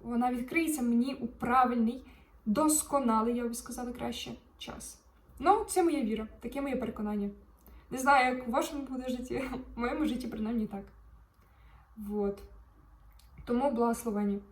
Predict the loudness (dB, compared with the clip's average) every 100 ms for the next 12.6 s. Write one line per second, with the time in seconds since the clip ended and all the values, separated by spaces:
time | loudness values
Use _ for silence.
0 | -20 -6 2 4 4 0 -4 -6 -4 -4
1 | -2 0 0 -2 -2 -2 -4 -8 -14 -20
2 | -20 -20 -10 -4 -2 2 2 2 0 2
3 | 0 -2 -2 2 4 2 -8 -20 -20 -20
4 | _ -20 -10 -4 -4 -2 -4 -4 -2 -4
5 | -6 -16 -8 -2 2 2 4 4 4 0
6 | 0 0 -2 -4 -2 -4 -4 -4 -4 -6
7 | -12 -18 -20 _ -2 0 0 -2 -4 -4
8 | -4 -4 -2 -4 -2 0 2 2 0 -2
9 | -4 -4 -4 -8 -16 -20 -16 -4 2 4
10 | 4 2 2 0 -6 -6 -4 2 2 2
11 | 0 0 2 2 2 -6 -18 -20 -20 -20
12 | -10 4 6 6 4